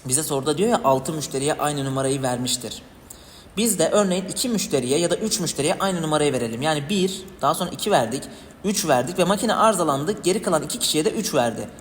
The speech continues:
Daha sonra dört, daha sonra beş verdi. Şimdi birden beşe kadar olan müşterileri yazdım. Ancak makine arızalandığı için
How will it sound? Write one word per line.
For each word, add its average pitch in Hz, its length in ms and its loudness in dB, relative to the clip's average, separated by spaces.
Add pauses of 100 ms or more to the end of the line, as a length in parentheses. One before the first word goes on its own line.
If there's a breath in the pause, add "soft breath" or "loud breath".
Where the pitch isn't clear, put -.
(160)
Daha 180 160 4
sonra 131 340 -2
dört, 151 380 0 (280)
daha 165 160 0
sonra 165 380 -2
beş 165 260 0
verdi. 110 260 -4 (340 loud breath)
Şimdi 147 440 0 (540 loud breath)
birden 135 360 0
beşe 170 200 0
kadar 160 300 4
olan 143 200 2
müşterileri 147 520 -2
yazdım. 165 380 2
Ancak 139 320 -2
makine 127 280 -2
arızalandığı 131 560 2
için 175 400 -2